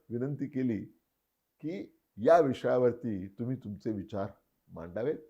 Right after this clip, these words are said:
आणि त्याप्रमाणे एकोणतीस जानेवारी एकोणीसशे एकोणचाळीस रोजी डॉक्टर बाबासाहेब आंबेडकरांनी पुण्याच्या गोखले इन्स्टिट्यूटमध्ये जाऊन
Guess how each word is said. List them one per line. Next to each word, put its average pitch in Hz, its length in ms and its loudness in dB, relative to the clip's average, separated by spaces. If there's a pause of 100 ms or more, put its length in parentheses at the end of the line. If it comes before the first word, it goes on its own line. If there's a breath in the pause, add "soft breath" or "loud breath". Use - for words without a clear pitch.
(400)
आणि 110 100 -6
त्याप्रमाणे 143 580 6 (720)
एकोणतीस 190 760 0
जानेवारी 143 540 0
एकोणीसशे 127 480 -4 (100)
एकोणचाळीस 180 720 0
रोजी 101 520 -8 (1040)
डॉक्टर 123 240 -2
बाबासाहेब 131 500 2
आंबेडकरांनी 107 800 -2 (520)
पुण्याच्या 123 440 -2
गोखले 117 360 0
इन्स्टिट्यूटमध्ये 110 800 -4
जाऊन 127 360 0